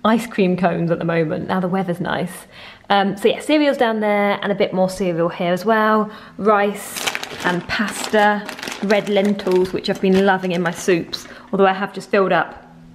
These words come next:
that jar over there with some red lentils. Um, and then up here I've just got some sauce, uh, like, sort of powder, sachets, and gravies, stuffing, just a few miscellaneous bits really.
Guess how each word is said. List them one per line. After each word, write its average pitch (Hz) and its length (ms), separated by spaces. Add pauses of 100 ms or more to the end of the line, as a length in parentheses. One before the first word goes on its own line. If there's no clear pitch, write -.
(180)
that - 160
jar 156 280
over 160 180
there 160 320 (280)
with 165 140
some 180 140
red 175 180
lentils. 190 540 (600)
Um, 240 300
and 254 160
then 262 80
up 254 140
here 254 160
I've 247 100
just 247 160
got - 100
some 233 240
sauce, 247 800 (220)
uh, 226 200
like, 226 180
sort - 180
of - 40
powder, 202 720 (280)
sachets, 190 840
and 269 480 (440)
gravies, 339 680 (280)
stuffing, 277 640 (200)
just - 160
a 285 60
few 202 180
miscellaneous 202 680
bits 185 280
really. 196 460